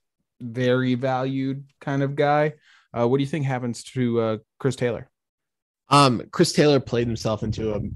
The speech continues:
Speaker 2: hundred million dollar contract because how he played in the postseason, and the Marlins will give it to him. So I think he's gonna go down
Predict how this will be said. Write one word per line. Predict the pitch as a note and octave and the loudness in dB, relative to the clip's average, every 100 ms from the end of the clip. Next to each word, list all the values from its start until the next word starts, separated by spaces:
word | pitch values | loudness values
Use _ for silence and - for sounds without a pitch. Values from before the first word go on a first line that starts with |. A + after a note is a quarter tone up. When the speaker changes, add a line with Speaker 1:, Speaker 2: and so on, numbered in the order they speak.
| - | -8
Speaker 2:
hundred | - A2+ G#2+ G#2 | -6 -6 -6 -4
million | G2+ G2+ G2+ | -4 -2 -2
dollar | G2+ G2 G#2 | -2 -4 -4
contract | B2 B2+ D3 B2+ B2 - | -2 -2 0 -2 -2 -6
because | A#2 A#2+ | -4 -4
how | A#2+ | -2
he | G#2+ | -4
played | - A2 | -4 -6
in | G#2 | -2
the | |
postseason, | D3 D3 E3 D3+ E3 D#3 - - - | 0 0 2 0 0 -2 -6 -12 0
and | F3 | 2
the | E3 | 4
Marlins | C#3+ C#3 C3+ B2+ | 4 2 0 -2
will | B2+ | -2
give | A#2+ | -2
it | A#2 | -4
to | - A#2+ | -6 -6
him. | A2+ | -6
So | - A2+ | -4 -4
I | |
think | - B2 | -4 -6
he's | B2 B2 | -4 -4
gonna | A#2 | 0
go | B2 A3+ | 6 8
down | F#3+ E3+ D#3 D3+ | 8 6 4 0